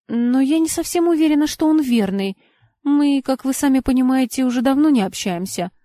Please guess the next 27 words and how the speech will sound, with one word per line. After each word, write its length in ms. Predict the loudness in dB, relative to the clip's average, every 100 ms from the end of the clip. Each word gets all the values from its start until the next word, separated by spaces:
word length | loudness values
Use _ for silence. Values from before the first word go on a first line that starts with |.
| _ _ _ _ _ _ -4
Получив 460 | -2 -2 -2 -6
заветный 400 | -4 -2 -2 0
номер 280 | 0 0 -4
телефона, 580 | -6 -6 -2 2 2 0 -8
к 60 | -4
сожалению, 480 | 0 2 2 2 2
домашний, 680 | 0 0 0 -2 -4 -4
я 160 | -2 -2
выхожу 380 | -2 -2 -2 -2
за 140 | -2
дверь. 320 | -4 -6 -8 -10 _ -6
На 140 | -2
лестничной 520 | -2 -2 -6 -6 -6
клетке 380 | -4 -6 -6 -6
стоит 340 | -8 -4 -4 -2
кучка 360 | -4 -2 -4
девчушек-подростков, 1200 | -4 -4 -4 -4 -4 -6 -6 -4 -4 -6 -8 -10 -4
лет 280 | -4 -4 -4
по 120 | -6
тринадцать-четырнадцать. 1300 | -2 -2 -2 -4 -8 -6 -8 -4 -4 -4 -8 -14 -16 _ _ _ _ _
Одна 400 | -4 -2 0 0
из 140 | 0 -2
них 160 | -4
задумчиво 580 | -2 0 2 0 0 -4
выводит 440 | -4 -2 -4 -4 -4
на 100 | -6
стене: 480 | -4 -2 -2 -4